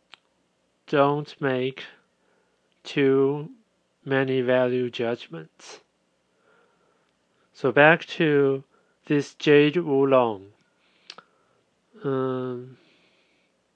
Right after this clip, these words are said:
like I mentioned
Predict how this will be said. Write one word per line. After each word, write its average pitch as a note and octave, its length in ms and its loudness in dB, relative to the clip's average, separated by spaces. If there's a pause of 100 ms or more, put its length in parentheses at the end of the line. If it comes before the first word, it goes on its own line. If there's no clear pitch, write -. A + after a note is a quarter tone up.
(1000)
like C3+ 320 0
I C3+ 120 -2
mentioned C#3 880 -6